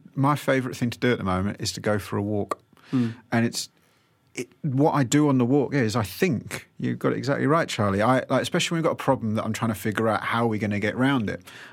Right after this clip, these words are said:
Speaker 1: I'll go for a walk for an hour and I'll just think it through. Or I'll think about something completely different. But when I get back, my brain is just in a better place. So that's another thing for people. Like, if it's getting on top of you, just go and take,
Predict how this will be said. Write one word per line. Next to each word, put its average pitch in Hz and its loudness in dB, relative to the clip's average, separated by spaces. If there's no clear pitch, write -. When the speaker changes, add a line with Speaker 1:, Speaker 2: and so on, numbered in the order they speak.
Speaker 1:
I'll 208 -6
go 151 -2
for - -10
a 117 -4
walk 175 -2
for - -10
an 92 -4
hour 90 -4
and 113 -6
I'll 113 -2
just - -4
think 160 -2
it 156 -4
through. 185 0
Or 226 2
I'll 156 2
think 170 -4
about 131 -2
something 120 -2
completely 190 0
different. 180 -4
But 131 0
when 170 4
I 175 2
get 143 0
back, 117 0
my 147 2
brain 160 2
is 131 0
just 139 -4
in 131 0
a 123 0
better 123 0
place. 175 0
So 135 -4
that's - -4
another 160 0
thing 95 -2
for - -14
people. 101 -6
Like, 110 -6
if 131 -4
it's 139 -4
getting 147 0
on 139 0
top 165 -4
of 120 -4
you, 110 -2
just - -8
go 202 0
and 180 0
take, 175 -4